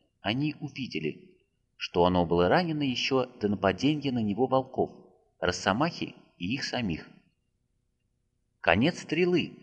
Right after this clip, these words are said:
торчал из его бедра, и по состоянию раны можно было заключить, что индейцы лишь незадолго перед этим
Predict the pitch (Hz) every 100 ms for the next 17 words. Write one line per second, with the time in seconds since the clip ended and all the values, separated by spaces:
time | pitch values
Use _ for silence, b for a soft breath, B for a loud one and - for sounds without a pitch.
0 | B B _ 98 113 - 107 80 95 -
1 | 113 131 - 120 123 76 - - _ _
2 | _ _ _ 90 92 101 113 - 113 117
3 | 104 92 107 170 147 92 101 110 98 101
4 | 98 92 - 107 - 95 - 180 - -
5 | b b b b - 95 95 90 165 185
6 | - 147 139 - 117 123 139 110 101 -
7 | 107 135 190 - 78